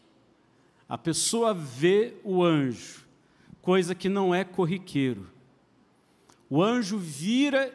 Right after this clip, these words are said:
e diz, "Fique alegre, porque você é muito abençoada." Pensa comigo.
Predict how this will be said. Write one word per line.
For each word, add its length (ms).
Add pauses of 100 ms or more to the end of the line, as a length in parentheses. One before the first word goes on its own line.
(100)
e 160
diz, 840 (440)
"Fique 500
alegre, 580 (300)
porque 320
você 380
é 40
muito 300
abençoada." 880 (680)
Pensa 360
comigo. 600